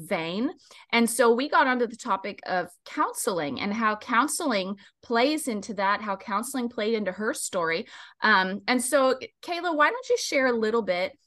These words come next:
of your story? You had mentioned, uh, something that happened with your parents and how that pulled you in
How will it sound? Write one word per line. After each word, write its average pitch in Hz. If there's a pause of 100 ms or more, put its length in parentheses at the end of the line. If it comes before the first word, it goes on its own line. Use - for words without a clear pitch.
(140)
of 214
your 247
story? 220
You 208
had 190
mentioned, 196 (200)
uh, 156
something 233
that 233
happened 233
with 175
your 170
parents 269
and 202
how 240
that -
pulled 208
you 196
in 170